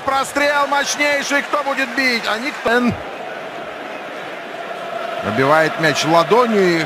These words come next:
хотя че-, в другом эпизоде, вот здесь. Нет положения вне игры, прострел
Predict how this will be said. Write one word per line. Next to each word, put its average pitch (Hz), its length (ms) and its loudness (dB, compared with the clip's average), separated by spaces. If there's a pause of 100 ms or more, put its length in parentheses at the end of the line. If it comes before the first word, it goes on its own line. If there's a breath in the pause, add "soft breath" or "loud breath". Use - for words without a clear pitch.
(120)
хотя 196 560 4
че-, 185 160 0 (200)
в 117 60 -2
другом 160 360 2
эпизоде, 185 460 2
вот 175 180 4
здесь. 143 440 0 (920)
Нет 147 220 2
положения 156 460 2
вне 185 220 2
игры, 220 320 4
прострел 202 1080 2